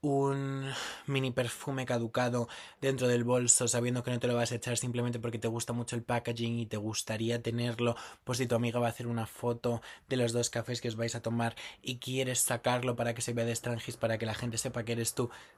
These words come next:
you should do that. Y al final es un poco como permitirte hacer estas cosas y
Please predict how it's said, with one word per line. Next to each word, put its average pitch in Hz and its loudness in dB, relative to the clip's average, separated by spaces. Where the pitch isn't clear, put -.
you 127 0
should - 0
do 107 0
that. 95 -10
Y 170 8
al 156 6
final 131 0
es 135 0
un 156 0
poco 127 0
como 127 0
permitirte 113 -2
hacer 127 -6
estas - -2
cosas 123 0
y 110 0